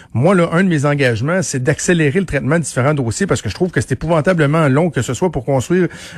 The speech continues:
euh, un métro, une école, un C H S L D. »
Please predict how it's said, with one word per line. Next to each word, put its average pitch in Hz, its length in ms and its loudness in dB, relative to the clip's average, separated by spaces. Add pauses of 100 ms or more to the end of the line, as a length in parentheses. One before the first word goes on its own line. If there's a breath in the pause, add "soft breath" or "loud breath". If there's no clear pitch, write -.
(100)
euh, 135 420 2
un 143 100 4
métro, 190 640 2
une 143 160 -2
école, 202 520 0
un 123 100 -4
C 160 180 -2
H 147 140 0
S - 140 -2
L 135 160 2
D. » 202 260 2